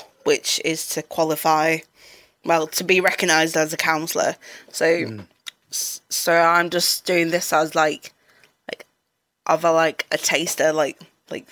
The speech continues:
Speaker 1: like,
Speaker 2: This is your
Speaker 1: like,
Speaker 2: kinda
Speaker 1: like,
Speaker 2: introduction
Speaker 1: mostly
Speaker 2: course,
Speaker 1: Yeah,
Speaker 2: yeah.
Speaker 1: yeah.
Speaker 2: Mm.
Speaker 1: Uh, then I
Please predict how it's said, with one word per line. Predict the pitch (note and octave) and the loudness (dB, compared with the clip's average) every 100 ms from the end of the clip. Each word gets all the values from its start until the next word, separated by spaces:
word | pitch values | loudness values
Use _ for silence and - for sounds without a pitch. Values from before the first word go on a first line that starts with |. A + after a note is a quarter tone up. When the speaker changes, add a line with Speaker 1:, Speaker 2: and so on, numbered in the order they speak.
| - | -10
Speaker 1:
like, | - | -8
Speaker 2:
This | - A#2 | -6 -4
is | |
your | A2 A2+ | -4 -2
Speaker 1:
like, | A2+ B2+ | 0 0
Speaker 2:
kinda | B2 | 0
Speaker 1:
like, | - - | 0 0
Speaker 2:
introduction | B2 - F3 E3+ | 4 4 4 0
Speaker 1:
mostly | E3+ E3 | 0 -2
Speaker 2:
course, | - A2 G#2+ - | -6 -4 -4 -4
Speaker 1:
Yeah, | D#3+ D#3 | -2 0
Speaker 2:
yeah. | |
Speaker 1:
yeah. | D3+ - _ - _ _ _ _ _ _ D3+ | -2 -6 _ -20 _ _ _ _ _ _ 0
Speaker 2:
Mm. | D#3 D#3 D#3 | 2 2 0
Speaker 1:
Uh, | - - | -2 -8
then | D3+ E3 D#3+ D#3+ D#3 D#3 - | -2 0 2 2 0 -2 -8
I | - D#3 D#3+ | -8 -6 -6